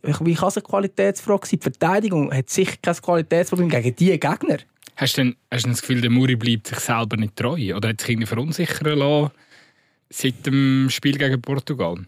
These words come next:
Speaker 2: Weil seitdem ist es ja quasi so eine Auf- und Abbewegung, oder?
Speaker 1: Das kann schon sein. Also ich glaube schon, dass es recht einen Einfluss hat, dass die Schweizer Nazi vorher, ähm, unter dem Petkovic halt so einen Ballbesitzfußball gespielt hat. Und also,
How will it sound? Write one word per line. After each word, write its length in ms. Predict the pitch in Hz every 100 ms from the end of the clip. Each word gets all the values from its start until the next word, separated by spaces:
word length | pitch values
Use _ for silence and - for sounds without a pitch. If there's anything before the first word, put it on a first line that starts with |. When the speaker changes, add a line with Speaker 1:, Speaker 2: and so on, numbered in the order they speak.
| _ -
Speaker 2:
Weil 180 | 127
seitdem 400 | 123 135 160 180
ist 80 | 190
es 60 | -
ja 100 | 165
quasi 640 | - 147 135 120 131 120 - _ _ _ _ _ _ -
so 140 | 143
eine 100 | 135
Auf- 160 | 135 120
und 100 | 131
Abbewegung, 640 | 127 160 123 92 107 110
oder? 160 | 117 123 - _ _ _ _ _
Speaker 1:
Das 140 | - -
kann 160 | 117
schon 160 | 123 135
sein. 260 | 135 120 - - -
Also 160 | 131 139
ich 120 | -
glaube 240 | 170 160 -
schon, 340 | - 180 185 -
dass 240 | - 156 156
es 220 | 143 151 151
recht 280 | 151 175
einen 160 | 165 165
Einfluss 280 | 170 170 -
hat, 160 | 147 131
dass 160 | -
die 60 | -
Schweizer 240 | 160 -
Nazi 400 | 139 139 156 -
vorher, 800 | 127 - 151 185 156 139 170 185 - _ _ _ _ -
ähm, 500 | 143 139 131 123 - _ _ _ _ _ _ _ _
unter 160 | 151 139
dem 80 | 135
Petkovic 500 | 160 151 170 151 151
halt 140 | 135
so 100 | 139
einen 200 | 123 117
Ballbesitzfußball 840 | 123 147 - 175 - 175 165 - 160
gespielt 420 | - 147 165 -
hat. 120 | 147
Und 280 | 151 - -
also, 200 | 135